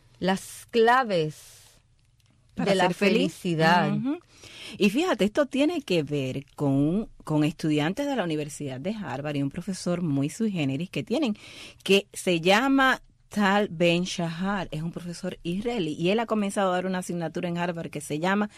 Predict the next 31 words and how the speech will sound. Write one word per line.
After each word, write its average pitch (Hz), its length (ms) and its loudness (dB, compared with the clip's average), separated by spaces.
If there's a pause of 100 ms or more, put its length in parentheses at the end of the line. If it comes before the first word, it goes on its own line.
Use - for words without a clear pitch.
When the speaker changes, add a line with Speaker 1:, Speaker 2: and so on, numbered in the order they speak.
(240)
Speaker 2:
Psicología 202 840 -2 (100)
Positiva, 165 720 -2
y 139 60 -2
dicen 151 260 -4
que - 80 -4
a 165 40 -6
partir, 160 500 -4
bueno, 151 260 -2
de 135 320 -6
estos 180 280 -6
estudios, 165 520 0
algunos 151 300 0
estudiantes 165 600 -2 (300)
de 202 140 6
la 214 100 8
Universidad 185 540 4
de 185 100 4
Harvard, 202 300 0
pues, 214 180 -2
son 190 260 4
más 180 220 4
felices, 202 480 2
no 160 140 0
solo 160 260 -2
por 170 160 -4
estudiar 175 380 0
en 170 100 -2
una 170 300 -2
universidad 165 580 2
tan 165 240 2
prestigiosa, 196 640 0